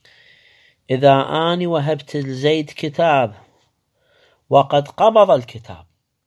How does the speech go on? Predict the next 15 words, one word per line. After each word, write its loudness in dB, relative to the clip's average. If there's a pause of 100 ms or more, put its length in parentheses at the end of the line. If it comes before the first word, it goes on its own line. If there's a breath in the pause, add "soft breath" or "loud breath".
(1500)
وأنا 2
متت، -4 (1500 soft breath)
هل 2
من 0
حق -6
أبنائي -2 (320)
يداعون 0
زيد -2
يقولوا -2
له: 0
"تعال -2
أبونا -4
انطاك -4 (720)
كتاب 0
هبة، -2